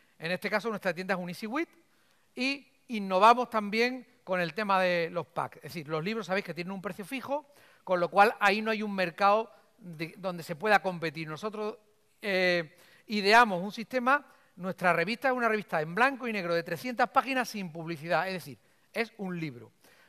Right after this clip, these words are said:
Pero decidimos que fue una revista para poder jugar con ese precio fijo. De tal manera que nosotros hacemos pack con libros y podemos jugar con los precios lo que nos da la gana. Y eso nos hace estar vendiendo continuamente.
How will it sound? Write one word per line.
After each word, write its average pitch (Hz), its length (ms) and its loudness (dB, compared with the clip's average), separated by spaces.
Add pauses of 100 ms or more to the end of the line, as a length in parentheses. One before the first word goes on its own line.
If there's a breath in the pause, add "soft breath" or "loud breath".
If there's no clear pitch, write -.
(140)
Pero 247 240 8
decidimos 180 380 -6
que 165 60 -10
fue 185 100 -6
una 240 120 4
revista 240 320 2
para 185 200 6
poder 180 180 -2
jugar 190 240 -2
con 170 140 -8
ese 165 140 -14
precio 151 260 -10
fijo. - 340 -20 (320 soft breath)
De 160 120 -6
tal 214 180 6
manera 240 260 2
que 175 60 -6
nosotros 185 260 -6
hacemos 214 280 -6
pack - 560 2
con 226 220 -2
libros 262 360 0
y 202 80 -12
podemos 180 340 -2
jugar 202 280 -2
con 214 100 -4
los 202 80 -4
precios 226 240 -4
lo 208 60 -4
que 170 100 -6
nos 156 100 -8
da 156 80 0
la 151 80 2
gana. 135 220 -6
Y 151 80 -12
eso 151 140 -12
nos 175 120 -4
hace 202 300 -4
estar 175 280 -8
vendiendo 180 340 -10
continuamente. 127 720 -14